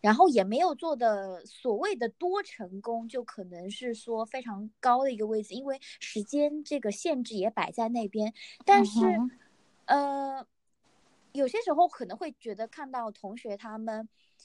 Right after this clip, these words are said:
Speaker 1: 呃，已经走到，呃，可能年薪，可能我们去衡量的话，可能看他的年薪和他的一个 position，或者他已经可以带一整个 team，可能会觉得心理上面有稍稍的失落。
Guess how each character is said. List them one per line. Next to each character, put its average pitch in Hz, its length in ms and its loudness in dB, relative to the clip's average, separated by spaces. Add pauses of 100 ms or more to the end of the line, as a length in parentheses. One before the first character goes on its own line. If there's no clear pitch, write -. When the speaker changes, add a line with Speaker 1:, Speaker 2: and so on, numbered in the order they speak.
(200)
Speaker 1:
呃， 208 260 -6
已 214 140 -8
经 240 400 -8
走 196 260 2
到， 208 420 2 (120)
呃， 180 420 -2 (220)
可 - 160 -8
能 180 200 -6
年 214 180 -2
薪， 302 320 -8
可 254 120 -4
能 220 140 0
我 233 80 0
们 180 120 -4
去 339 140 2
衡 185 200 -2
量 190 180 -4
的 214 60 -6
话， 226 140 0
可 214 140 -8
能 180 100 -12
看 240 180 -8
他 240 140 -4
的 226 200 0 (160)
年 185 220 -4
薪 254 260 -8
和 185 160 -4
他 226 140 -6
的 226 80 0
一 233 60 -2
个 226 120 0
position， 208 640 -2
或 214 140 -4
者 190 60 -6
他 233 180 -6
已 196 60 -4
经 185 240 -12 (120)
可 - 140 -4
以 220 140 -2
带 226 300 -2 (140)
一 285 80 0
整 180 220 -6
个 196 120 -6
team， 247 380 -6 (540)
可 - 120 2
能 277 100 4
会 415 160 6
觉 233 140 0
得 240 120 2
心 311 240 -6
理 285 100 -2
上 247 180 0
面 240 120 -2
有 208 260 0
稍 269 160 0
稍 311 120 -2
的 277 100 -2
失 - 200 -8
落。 330 280 -2